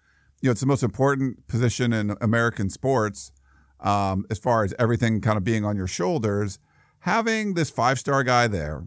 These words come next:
that everyone's talking about, you know, with his backpack, <laughs> like you said, kind of looking over the other quarterback's shoulders, do you get the feeling that it was, it could have been a distraction or it was something that,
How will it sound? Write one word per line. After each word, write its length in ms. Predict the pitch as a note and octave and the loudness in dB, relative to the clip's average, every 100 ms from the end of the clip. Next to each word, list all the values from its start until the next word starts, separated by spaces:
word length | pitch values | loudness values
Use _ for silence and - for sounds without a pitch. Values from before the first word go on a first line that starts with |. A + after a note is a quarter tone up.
| - | -6
that 140 | G2+ | -2
everyone's 340 | A#2 C3 C#3+ A#2+ | -2 0 -2 0
talking 380 | A#2+ G#2 - F2+ | 2 0 0 -6
about, 420 | D#2 D#2+ D#2+ - | -4 -4 -4 -2
you 60 | |
know, 80 | F#2+ | -2
with 100 | G2+ | 0
his 120 | B2+ | 0
backpack, 520 | A2+ A2 - - A2 D3+ | 0 -2 0 2 2 0
<laughs> 40 | |
like 120 | D#3 | 0
you 100 | C3 | -2
said, 380 | G2+ A2 F#2 F#2+ _ - - - | 0 0 -2 -4 _ -20 -20 -4
kind 160 | D3+ | 0
of 80 | D3+ | 2
looking 300 | C#3 C3+ C#3 | 2 2 2
over 260 | C3 A#2+ A#2+ | 2 4 2
the 120 | A2+ | 2
other 160 | A2+ G#2+ | 0 0
quarterback's 560 | B2+ A#2 G#2 G2 F#2+ | 0 0 0 -2 -2
shoulders, 800 | - C3+ C3 G#2+ F2+ F2 F2+ - _ _ _ _ _ _ _ _ - | -4 0 0 0 -2 -4 -6 -8 _ _ _ _ _ _ _ _ -8
do 120 | D#3 | -4
you 80 | E3 | 0
get 200 | G#3+ - | 0 2
the 100 | A3+ | 0
feeling 520 | - C#3 E3+ F3+ F#3 | 0 2 2 0 2
that 220 | C#3 B2+ - _ - | 4 2 0 _ -2
it 180 | B2+ C#3+ | 0 2
was, 420 | B2+ G#2+ F#2+ - _ _ - | 2 2 -2 -12 _ _ -4
it 120 | A2+ | 2
could 160 | D3 C#3+ | 4 4
have 100 | A2+ | 4
been 140 | C3 | 2
a 60 | A#2 | 2
distraction 720 | G2+ - A2+ A#2+ B2 D3 C#3 | 0 -2 2 2 2 0 2
or 140 | A2+ | 2
it 60 | G2 | 0
was 140 | G#2 | -2
something 460 | - B2+ - A#2+ G2+ | 0 -2 0 0 0
that, 340 | G#2 G2+ - | 0 0 -4